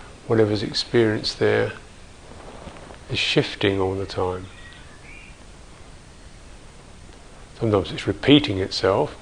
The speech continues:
so it doesn't seem to be shifting 'cause you're just going round and round in circles,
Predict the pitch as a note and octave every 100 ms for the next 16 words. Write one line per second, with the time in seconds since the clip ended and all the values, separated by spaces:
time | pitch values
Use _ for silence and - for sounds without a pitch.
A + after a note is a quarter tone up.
0 | - - - G#2 F#2+ F2 A#2 A2 F#2+ F#2
1 | - F#2 - G#2+ G2 F#2+ F#2+ F#2 - G2
2 | G2 G2 G2 G2 G2 G2 F#2+ - A2 A2
3 | - A2+ A2 G#2+